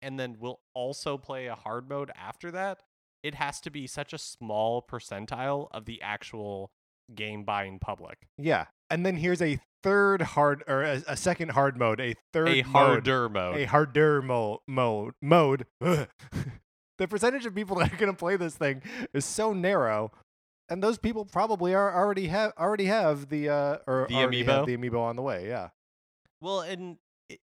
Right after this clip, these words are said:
Speaker 1: also, if the amiibo is widely available,
Speaker 2: Right.
Speaker 1: I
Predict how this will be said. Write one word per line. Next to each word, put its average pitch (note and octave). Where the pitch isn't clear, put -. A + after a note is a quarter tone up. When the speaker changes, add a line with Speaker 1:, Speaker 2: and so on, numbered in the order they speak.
Speaker 1:
also, G3
if D#3+
the D3+
amiibo E3
is A#2+
widely A2+
available, G2
Speaker 2:
Right. G2+
Speaker 1:
I -